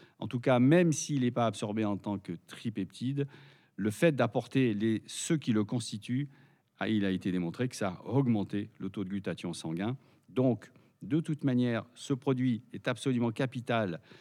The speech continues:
parce qu'il y a une corrélation directe entre la gravité de l'atteinte pulmonaire par la covid et la carence en glutathion. Ça a été bien démontré aussi par des études. Ce glutathion est directement impliqué dans la, le déséquilibre de ce système rénine-angiotensine. On va pas rentrer dans les détails,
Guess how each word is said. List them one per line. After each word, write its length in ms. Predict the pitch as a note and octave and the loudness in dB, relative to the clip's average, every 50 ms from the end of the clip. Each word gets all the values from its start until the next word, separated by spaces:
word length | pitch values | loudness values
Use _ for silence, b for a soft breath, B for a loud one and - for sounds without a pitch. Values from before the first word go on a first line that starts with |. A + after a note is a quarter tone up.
| B B B B | B B B B
parce 140 | - A2+ A2+ | -4 -4 -4
qu'il 140 | - D3+ D3 | -2 0 2
y 80 | C#3 C#3+ | 4 4
a 20 | |
une 120 | C3 B2+ | 4 4
corrélation 540 | B2 - E3 C#3+ C#3 C3 A#2+ A#2 - C3 B2 | 4 4 4 4 4 2 2 0 0 -2 0
directe 460 | A#2 A2+ A2+ G#2 A2+ B2 C3 - - - - | 0 0 0 0 0 0 -2 -4 -8 -6 -4
entre 240 | A#2 A2 - - | -4 -2 0 0
la 140 | A#2 A2 A2+ | 0 0 0
gravité 520 | A2+ G2+ - C#3 C3+ B2+ B2 A2+ - C3+ C3 | 0 2 2 2 4 2 2 0 0 0 2
de 80 | A#2 G#2 | 2 2
l'atteinte 500 | G2+ G2 G2 - B2 A#2 G#2+ G#2 - - | 0 0 -2 -2 0 0 0 -2 -4 -6
pulmonaire 540 | - A#2+ A2 G#2+ G#2+ G#2 G#2 G#2+ G2+ F#2 | -2 0 0 2 2 2 2 0 -2 -4
par 180 | G2 - F#2 F2+ | -6 -6 -6 -6
la 100 | F2 E2+ | -6 -8
covid 360 | - - F2+ F2+ G2+ A#2 B2 C3 C3+ _ - | -10 -10 -8 -6 -4 -4 -4 -6 -8 _ -10
et 60 | - | -8
la 120 | G2+ F#2+ G2 | -6 -6 -4
carence 460 | F#2+ - B2 G#2+ G2+ G2+ F#2 - - | -2 -2 -2 0 -2 -2 -4 -6 -8
en 80 | F#2+ F2 | -8 -8
glutathion. 560 | D#2+ D#2+ D#2 - D#2 E2 - - A2 A#2 C#3 b b b b b b b b - | -8 -8 -10 -12 -14 -12 -10 -8 -8 -8 -10 b b b b b b b b -8
Ça 60 | F2 | -8
a 40 | E2+ | -6
été 180 | E2 - F#2+ | -4 -4 -4
bien 220 | F#2 F#2+ A#2+ B2+ B2 | -2 0 2 2 4
démontré 360 | A2+ G#2+ G#2+ G2+ F#2+ - G2 | 4 4 2 0 -2 -4 -6
aussi 220 | F#2+ F2+ - G#2 | -6 -6 -8 -12
par 160 | G#2 - E2+ | -12 -10 -10
des 180 | E2+ E2+ E2+ D#2+ | -8 -8 -8 -10
études. 380 | E2 D#2+ - - A#2 C3+ C#3 C#3 B B B B B B B B B B B B | -10 -10 -6 -4 -4 -4 -4 -6 B B B B B B B B B B B B
Ce 180 | B - - A#2 | B -8 -4 -2
glutathion 640 | A2 A2+ A#2+ A2 A2+ G#2+ G2+ - - C#3 D3+ D#3 C#3+ B B B - | 0 0 2 2 2 0 0 2 2 4 4 4 2 B B B -8
est 80 | - | -6
directement 500 | F#2 G#2+ A#2+ B2 A2+ A2+ A2 - A#2 G#2+ | -2 2 2 4 2 2 2 2 2 2
impliqué 560 | G2+ F#2+ - - F#2+ E2+ - A#2 A#2+ C3+ D3+ D3 b b b b b b b - | 2 2 0 -4 -8 -6 -2 0 2 2 0 -2 b b b b b b b -6
dans 380 | - - A2+ B2 C3 C3 - - - - - | -2 0 2 2 2 0 -2 -8 -14 -10 -6
la, 160 | G#2 G2 F#2+ | -2 -2 0
le 280 | G2 G#2+ G#2+ B2 A2 A2 | -2 0 0 0 2 4
déséquilibre 600 | A2+ C#3 C#3 C#3 C3+ B2 - A2 A#2+ C#3+ D3 C3 | 4 4 6 4 4 2 2 2 4 4 4 4
de 60 | A2 | 0
ce 140 | G2+ - G#2 | -2 -4 -6
système 380 | F#2+ - - - - A#2 A2+ G#2 | -8 -8 -8 -4 0 0 0 2
rénine-angiotensine. 920 | G2 G2 G#2+ A2 G#2 G2 F#2 D#2+ E2+ E2 - E2 D#2+ - - A#2 C3 C#3+ - | 2 2 2 2 2 2 0 -2 -6 -8 -10 -10 -10 -6 -4 -2 -2 -2 -2
On 40 | - | -4
va 80 | F2 D#2+ | -6 -4
pas 120 | - G#2 | -2 -2
rentrer 260 | G#2 G#2 F#2 - G2+ | -2 -2 -2 -4 -6
dans 80 | F#2 E2+ | -6 -6
les 100 | D#2+ D#2 | -6 -8
détails, 420 | D#2 D2+ - - G2 A2 A#2+ B2 | -8 -8 -6 -4 -2 -2 -2 -4